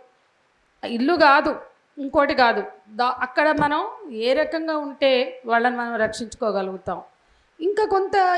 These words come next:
ఎక్స్‌టెన్సివ్‌గా ఆలోచించాలేమో అనిపిస్తుంది. ఇటువంటి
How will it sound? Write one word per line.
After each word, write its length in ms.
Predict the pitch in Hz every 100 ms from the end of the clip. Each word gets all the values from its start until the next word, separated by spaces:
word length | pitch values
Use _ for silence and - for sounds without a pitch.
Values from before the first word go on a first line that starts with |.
| -
ఎక్స్‌టెన్సివ్‌గా 840 | 262 254 - 359 381 453 466 415 381
ఆలోచించాలేమో 880 | 311 370 392 359 349 330 294 285 277
అనిపిస్తుంది. 840 | 254 269 262 - 226 220 254 339 _ _ _ _
ఇటువంటి 680 | 240 302 302 302 302 285